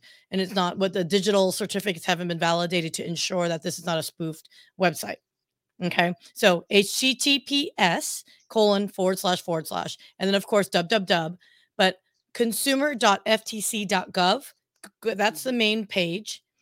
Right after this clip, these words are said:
and then forward slash, there's an article that I found that was really good. So F T C, or <laughs> consumer dot F T C dot gov forward slash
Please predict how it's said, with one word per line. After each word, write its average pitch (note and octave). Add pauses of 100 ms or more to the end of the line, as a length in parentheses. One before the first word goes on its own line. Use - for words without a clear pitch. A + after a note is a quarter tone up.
(320)
and G3+
then G3
forward A3
slash, G3+
there's F#3+
an G3+
article A3+
that A3
I G#3
found G3
that F#3
was E3
really F#3+
good. E3+ (300)
So F3
F F#3
T A3+
C, -
or D#3+ (1400)
<laughs> -
consumer C#4
dot G3
F A3
T C4+
C B3+
dot G#3+
gov F3 (180)
forward A#3+
slash A#3+